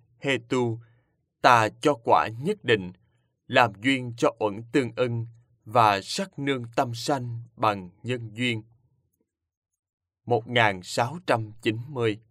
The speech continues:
Pháp chánh cho quả nhất định, làm duyên cho pháp chánh cho quả nhất định bằng nhân duyên.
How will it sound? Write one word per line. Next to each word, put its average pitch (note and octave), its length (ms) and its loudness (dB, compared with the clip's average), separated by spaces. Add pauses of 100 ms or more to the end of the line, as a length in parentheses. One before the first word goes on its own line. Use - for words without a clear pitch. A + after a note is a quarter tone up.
(1160)
Pháp E3 200 0 (100)
chánh C3 360 2
cho A#2+ 240 -2
quả F2 360 2
nhất E3+ 260 -10
định, G2+ 300 0 (540)
làm G#2+ 320 0
duyên A#2 420 -2
cho A#2 280 2
pháp E3+ 140 -6 (100)
chánh B2 420 -2
cho A#2 220 -6
quả F#2 260 4
nhất B2 360 -8
định G2+ 300 0 (160)
bằng F#2+ 460 -2
nhân A#2 280 -4
duyên. A2+ 260 -2